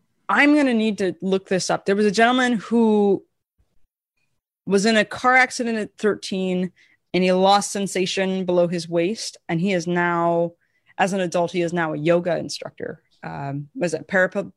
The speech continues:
paraplegic yoga instructor. I don't recall his book,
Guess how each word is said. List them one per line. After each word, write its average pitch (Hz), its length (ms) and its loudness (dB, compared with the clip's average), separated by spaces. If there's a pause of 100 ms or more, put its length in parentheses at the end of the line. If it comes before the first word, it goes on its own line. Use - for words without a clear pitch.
(100)
paraplegic 185 640 -4
yoga 165 320 0 (180)
instructor. 151 540 -8 (420)
I 190 60 -4
don't 220 340 0
recall 208 460 0
his 208 680 0 (440)
book, 180 400 0